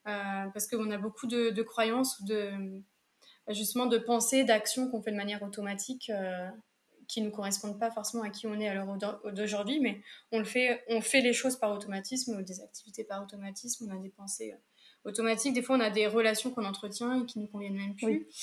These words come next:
Speaker 1: Et, euh, et en fait, euh, si on n'est pas capable de, de s'observer, de, bah, de se poser les bonnes questions, comme tu
Speaker 2: Mm.
Speaker 1: disais,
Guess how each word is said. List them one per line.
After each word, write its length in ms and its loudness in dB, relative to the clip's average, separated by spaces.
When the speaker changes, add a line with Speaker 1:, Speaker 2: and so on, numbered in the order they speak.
Speaker 1:
Et, 280 6
euh, 100 4
et 160 0
en 140 0
fait, 240 -4
euh, 160 0
si 160 -4
on 20 -4
n'est 80 -4
pas 140 -4
capable 340 -2
de, 640 0
de 160 -2
s'observer, 760 2
de, 320 0
bah, 160 2
de 80 0
se 100 0
poser 200 2
les 80 6
bonnes 200 2
questions, 280 -4
comme 160 0
tu 100 4
Speaker 2:
Mm. 60 4
Speaker 1:
disais, 380 -2